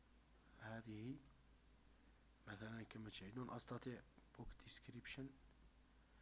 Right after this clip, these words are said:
وضعها كما تشاهدون هنا about،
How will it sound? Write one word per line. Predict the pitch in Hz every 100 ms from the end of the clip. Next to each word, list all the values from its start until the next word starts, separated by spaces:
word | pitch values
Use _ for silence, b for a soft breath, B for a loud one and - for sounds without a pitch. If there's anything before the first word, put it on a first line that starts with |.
| b b - 117
وضعها | 110 110 107 117
كما | 110 110 110
تشاهدون | - 101 101 113 131 135 - - - - - - b b b b -
هنا | 120 123 120 -
about، | 113 104 120 113